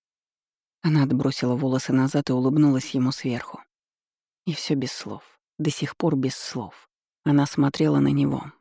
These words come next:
и ее дыхание стало чередой коротких вздохов. Она провела ладонями по телу вверх, огладив груди, давая ему их попробовать на вкус. Он мог бы поклясться, что чувствует их вкус, и снова опустила руки, касаясь его тела.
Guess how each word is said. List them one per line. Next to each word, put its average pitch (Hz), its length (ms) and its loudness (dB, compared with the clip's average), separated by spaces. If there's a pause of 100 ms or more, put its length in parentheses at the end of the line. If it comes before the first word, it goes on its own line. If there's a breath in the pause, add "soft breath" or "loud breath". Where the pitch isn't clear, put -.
(160)
и 180 60 2
ее 160 340 4
дыхание 151 460 2
стало 147 260 0
чередой 147 400 2
коротких 147 480 0
вздохов. 139 720 -4 (800)
Она 170 200 4
провела 156 340 4
ладонями 147 520 4
по 135 200 -2
телу 147 320 0
вверх, 143 400 0
огладив 131 480 0
груди, 139 380 -2 (600)
давая 160 300 2
ему 151 320 6
их 139 160 0
попробовать 139 600 0
на 139 120 4
вкус. - 440 -8 (880)
Он 170 120 4
мог 160 140 4
бы 143 140 0
поклясться, 131 600 -4
что - 200 -4
чувствует - 480 -2
их - 120 -4
вкус, - 480 -12 (500)
и - 80 0
снова 131 320 0
опустила 127 480 -4
руки, 143 280 -4
касаясь 123 500 -6
его 117 220 -6
тела. - 380 -10